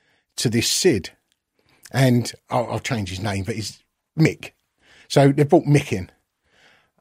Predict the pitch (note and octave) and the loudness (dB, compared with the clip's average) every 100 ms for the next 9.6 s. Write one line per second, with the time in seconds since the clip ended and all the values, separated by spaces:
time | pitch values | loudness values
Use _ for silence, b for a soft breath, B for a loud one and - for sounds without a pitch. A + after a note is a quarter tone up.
0 | _ C#3+ D3 C#3+ C#3 - A3 E3+ B2+ D3 | _ 0 0 0 -4 4 6 6 6 6
1 | E3 - E3 C#3+ C#3 D3 - - C#3 C#3 | 6 4 0 0 -2 -4 -2 -2 0 0
2 | A#3 - G3 - F3 D3 D3+ C3+ - A#2 | 0 2 0 2 0 2 2 0 -2 0
3 | C#3 A#2+ F#2+ E2 b b b B2+ D#3+ D3 | 2 2 -2 -10 b b b -4 -2 -2
4 | C#3+ - - G#3 A3 G#3 G3 C#3 D3+ C#3 | -4 -6 -4 -2 2 4 4 6 4 2
5 | A#2+ A#2 D#3 E3+ C3 - B2+ C3 G#2+ F2+ | -2 -2 2 4 2 0 2 2 0 -4
6 | G2 - G#2+ G2 _ _ _ _ _ - | -6 -6 -6 -6 _ _ _ _ _ -12
7 | - G2 - - - G2 F2 F#2 - G2+ | -12 -12 -20 -20 -12 -10 -10 -12 -12 -12
8 | F#2 F#2 F#2+ _ b b b b b b | -10 -10 -12 _ b b b b b b
9 | D3 D3 D3 D3 D3 | 4 8 8 6 4